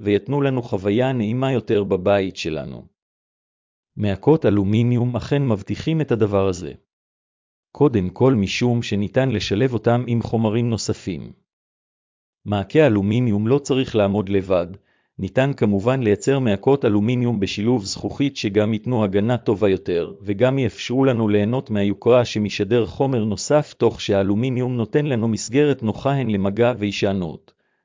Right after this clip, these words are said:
במידה ובבית מתגוררים אנשים מבוגרים שצריכים להיעזר במעקה. לא רק זה, אלא שהשימוש שאנו יכולים לעשות על ידי הקמה של מעקה אלומיניום למדרגות הוא למעשה אינסופי.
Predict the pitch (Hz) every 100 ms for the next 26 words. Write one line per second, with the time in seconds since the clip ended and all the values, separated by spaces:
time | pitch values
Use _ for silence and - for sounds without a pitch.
0 | - 98 98 95 123 139 110 98 95 110
1 | 127 - 123 110 117 107 131 139 107 -
2 | 135 123 95 101 101 113 135 123 107 -
3 | 104 - 151 123 101 98 113 101 98 98
4 | 92 - 73 - _ _ _ _ _ _
5 | _ _ _ _ _ 117 151 165 - 95
6 | 113 120 95 104 104 - 92 - 98 120
7 | 120 107 104 104 95 - 110 127 110 95
8 | 127 123 107 101 104 117 - 110 127 -
9 | 104 101 101 - 127 110 101 113 131 117
10 | 104 98 98 92 104 98 131 131 113 104
11 | 101 95 - 131 135 127 - 110 - 95